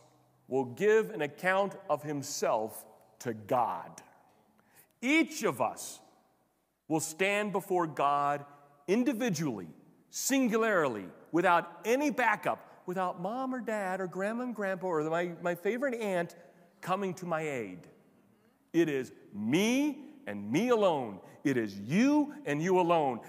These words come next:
and you have no backup. You can't say,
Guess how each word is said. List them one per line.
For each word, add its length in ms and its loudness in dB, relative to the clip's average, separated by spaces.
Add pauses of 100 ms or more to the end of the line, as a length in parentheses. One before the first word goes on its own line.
and 140 0
you 160 0
have 320 4 (140)
no 420 4
backup. 560 0 (1600)
You 200 2
can't 380 0
say, 560 2